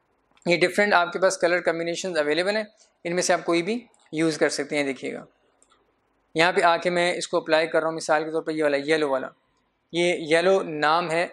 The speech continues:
<clears throat> कलर कॉम्बिनेशन का, इस पर क्लिक किया तो आप देखिएगा अब कलर कॉम्बिनेशन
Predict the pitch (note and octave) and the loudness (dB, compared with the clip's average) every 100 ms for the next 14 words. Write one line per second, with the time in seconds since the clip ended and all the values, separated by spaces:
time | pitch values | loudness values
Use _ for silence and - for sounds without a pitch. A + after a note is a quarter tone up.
0 | - A#3 A3 F3+ E3 D#3+ D3+ C#3 C#3 C3+ | -4 -2 -2 0 0 2 -2 -6 -10 -10
1 | C#3 B2+ C3+ _ _ _ - E3 F3+ G3 | -12 -12 -14 _ _ _ -8 -2 -2 0
2 | G3+ G#3+ G#3+ A3+ - _ _ _ E3 D3+ | -2 0 -2 -2 -14 _ _ _ 0 2
3 | E3 F#3+ F#3 F3 F#3 F3+ F3+ E3+ E3+ E3 | -2 2 2 2 2 2 0 -2 -2 -4
4 | G#3+ A#3+ | -6 -8